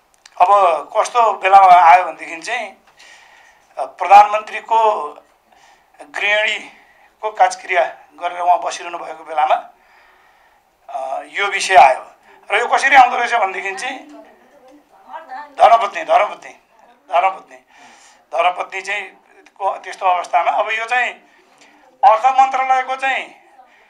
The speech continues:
मातहतको त्यो भन्सार विभाग भन्ने त्यहाँ हुँदो रहेछ। अनि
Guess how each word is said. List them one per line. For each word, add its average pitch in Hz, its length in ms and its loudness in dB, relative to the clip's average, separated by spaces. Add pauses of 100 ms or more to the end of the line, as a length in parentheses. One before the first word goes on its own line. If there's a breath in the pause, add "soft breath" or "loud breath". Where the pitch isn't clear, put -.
(540 soft breath)
मातहतको 226 600 0
त्यो 233 180 -8
भन्सार 202 420 -4
विभाग 214 300 -2
भन्ने 180 220 -10
त्यहाँ 165 220 -8
हुँदो 160 160 -12
रहेछ। 151 180 -20 (1080)
अनि 214 380 0